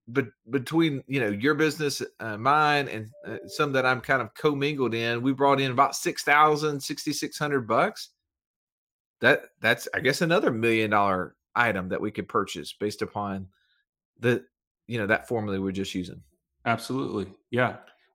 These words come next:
Speaker 2: Anything else on this, on the short-term rentals you wanna talk about this month?
Speaker 1: Well, December is always a slow month in the short-term rental business. I think things that we've learned, we've shared this on here, but just I get a lot of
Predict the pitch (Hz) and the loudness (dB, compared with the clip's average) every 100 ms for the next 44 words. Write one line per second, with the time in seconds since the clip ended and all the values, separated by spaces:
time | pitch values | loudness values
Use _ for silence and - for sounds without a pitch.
0 | - 156 202 202 190 190 185 165 143 - | -4 -2 -2 0 0 0 -2 -2 -6 -4
1 | 143 139 - 139 - 143 127 135 117 120 | -2 -2 -2 -2 -2 0 2 0 0 0
2 | 101 113 104 104 101 - 98 - 95 76 | 0 -2 -2 0 -2 -2 -6 -4 -6 -6
3 | - _ _ _ - - _ _ _ _ | -12 _ _ _ -20 -20 _ _ _ _
4 | _ _ - - - _ 165 170 160 - | _ _ -20 -20 -20 _ 8 8 6 8
5 | 214 240 190 131 - 135 170 170 156 156 | 8 10 8 6 6 8 8 4 2 4
6 | 151 147 143 143 135 147 135 143 131 127 | 4 4 2 2 -2 -2 -2 -2 -2 -2
7 | 120 120 120 120 113 - 117 143 131 135 | -2 -4 -2 -4 -6 -6 -6 -6 -2 -2
8 | 139 127 131 120 113 120 127 131 123 120 | -2 0 0 0 -2 -2 2 2 0 -4
9 | - 139 131 127 - 127 120 120 120 104 | 0 0 2 0 -2 -4 -4 -2 -2 -2
10 | 98 - 131 120 - - 117 139 139 104 | -6 -6 -8 -8 -12 -8 -2 4 4 6
11 | 110 123 139 135 113 | 8 8 8 6 4